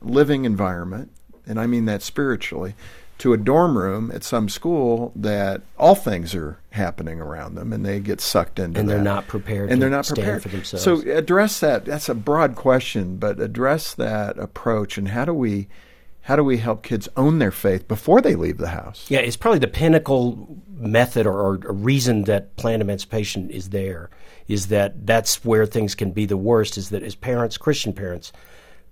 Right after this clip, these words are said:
Speaker 2: the idea of saying, "Hey, you don't, it's between you and God now, whether you go to church,"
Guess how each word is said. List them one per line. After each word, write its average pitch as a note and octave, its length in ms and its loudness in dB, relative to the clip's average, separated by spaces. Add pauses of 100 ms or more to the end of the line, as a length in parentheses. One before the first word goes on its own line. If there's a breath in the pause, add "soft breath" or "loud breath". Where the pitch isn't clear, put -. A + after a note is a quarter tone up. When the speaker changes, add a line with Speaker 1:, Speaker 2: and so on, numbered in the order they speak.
(160)
Speaker 2:
the B2 160 2
idea C#3 380 6
of G#2 160 0
saying, A#2+ 480 0
"Hey, A2 460 -2
you B2+ 240 -2
don't, C3+ 240 4 (340)
it's B2 220 -2
between - 380 2
you A#2 180 4
and G2 120 2
God G#2+ 300 0
now, E2+ 220 -6
whether G#2 260 -4
you F#2+ 140 -4
go G2 160 -4
to F#2 80 -10
church," - 560 -8